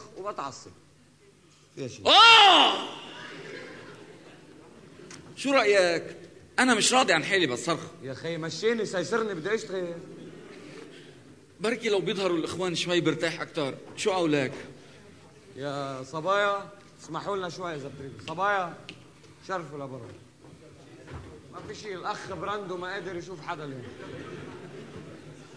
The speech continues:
Speaker 2: أستاذ نور، وبركي الشباب كمان.
Speaker 1: إيه، على راسي. يا علي.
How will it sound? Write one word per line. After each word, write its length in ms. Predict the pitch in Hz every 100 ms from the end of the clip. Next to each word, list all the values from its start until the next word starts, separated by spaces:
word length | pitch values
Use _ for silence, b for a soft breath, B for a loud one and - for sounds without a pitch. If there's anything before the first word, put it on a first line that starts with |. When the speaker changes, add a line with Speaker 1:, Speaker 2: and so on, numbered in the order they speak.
| - - - - - - - - - - - - -
Speaker 2:
أستاذ 340 | - 180 139
نور، 180 | 185 202
وبركي 400 | 180 147 185 185
الشباب 380 | 180 190 180 180
كمان. 460 | 180 151 156 139 123 - - - - - - - - - 131
Speaker 1:
إيه، 80 |
على 240 | 127 127 160
راسي. 240 | 175 - - -
يا 100 | 139
علي. 680 | 143 135 185 247 247 190 -